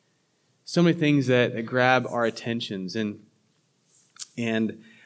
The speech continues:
uh, God doesn't want us to live without passions and desires, uh, but,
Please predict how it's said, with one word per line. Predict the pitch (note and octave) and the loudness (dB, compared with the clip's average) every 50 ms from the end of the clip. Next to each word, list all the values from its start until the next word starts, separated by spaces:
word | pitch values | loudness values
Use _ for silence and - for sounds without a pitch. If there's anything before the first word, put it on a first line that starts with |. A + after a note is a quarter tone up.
| - - - | -18 -4 0
uh, | A#2+ B2 B2 A2 | 0 2 2 0
God | C3 C3+ D3 D#3 F3 E3+ | 0 2 2 4 4 4
doesn't | E3+ D3+ D3 C#3 - | 2 2 0 -2 -2
want | C3 B2+ C3 C#3 C3+ | 0 0 2 2 2
us | C3 - | 0 -2
to | - - A#2+ | -4 -4 -4
live | A2+ A2+ A#2+ A#2 A#2 A#2+ A2 - - - | -2 0 0 2 2 0 -2 -4 -6 -4
without | A#2 B2 A#2+ B2 - G#2+ B2 D3+ F#3 F#3+ F3 - - | -2 -2 -2 -2 -2 0 0 0 0 0 -4 -8 -14
passions | - - A#2+ G#2 F#2+ - - G#2+ G2+ G2+ | -6 -4 -4 -2 -2 -4 -8 -10 -8 -8
and | G2+ G2 | -8 -8
desires, | G2 F#2 F#2 F#2+ F2+ E2+ E2+ G2 A#2 C3+ C3 - - - _ _ _ _ _ - | -8 -6 -6 -6 -6 -4 -4 -2 -2 -4 -4 -6 -10 -16 _ _ _ _ _ -4
uh, | B2 A2+ A2+ A2+ A2+ A2 | 0 2 2 4 2 2
but, | D#2+ - A2+ - - C3 B2 A2 - - - - | 0 -4 -8 -2 0 0 0 0 -2 -6 -16 -20